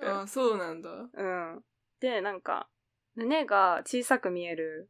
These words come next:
Speaker 2: 下着とかあるじゃん。
Speaker 1: うん。
Speaker 2: なんか、ああいうのおすすめあるよみたいな教えてくれた子とかい、いるんだけど、<laughs> そう、そこも直視できない感じなのよ。
Speaker 1: へー。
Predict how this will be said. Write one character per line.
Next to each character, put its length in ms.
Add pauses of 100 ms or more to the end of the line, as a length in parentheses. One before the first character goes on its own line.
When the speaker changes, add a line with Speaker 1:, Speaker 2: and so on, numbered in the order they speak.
(160)
Speaker 2:
下 220
着 80
と 80
か 100
あ 60
る 80
じ 100
ゃ 40
ん。 100 (100)
Speaker 1:
う 80
ん。 100
Speaker 2:
な 60
ん 40
か、 340
あ 40
あ 80
い 40
う 60
の 220 (120)
お 80
す 80
す 60
め 80
あ 120
る 80
よ 80
み 80
た 60
い 40
な 140
教 120
え 20
て 240 (160)
く 80
れ 80
た 100
子 120
と 100
か 140
い、 120 (140)
い 100
る 80
ん 80
だ 60
け 100
ど、 460 (340)
<laughs> 840
そ 300
う、 140
そ 220
こ 580 (200)
も 180
直 220
視 120
で 100
き 80
な 100
い 120 (280)
感 200
じ 80
な 100
の 80
よ。 100
Speaker 1:
へ 1300
ー。 40